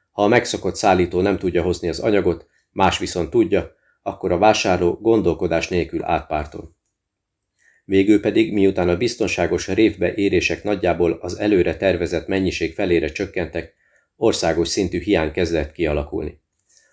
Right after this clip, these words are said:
Az árak, a piac törvényeinek engedelmeskedve, az egekbe szöktek.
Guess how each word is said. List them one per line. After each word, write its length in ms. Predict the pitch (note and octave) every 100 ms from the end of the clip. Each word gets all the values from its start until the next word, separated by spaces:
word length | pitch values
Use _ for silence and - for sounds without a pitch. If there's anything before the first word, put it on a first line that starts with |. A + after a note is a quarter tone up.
| _
Az 200 | E2+ -
árak, 460 | E2 D#2+ G2 - _ _
a 120 | -
piac 360 | - G#2+ E2+ -
törvényeinek 720 | G2 F2+ F2+ E2+ D#2+ D#2+ D#2
engedelmeskedve, 1000 | G2+ G2 F2 F2 E2+ - E2+ D#2+ E2 -
az 120 | F2
egekbe 360 | G#2 F#2 F2 E2+
szöktek. 540 | - F2+ - F#2 _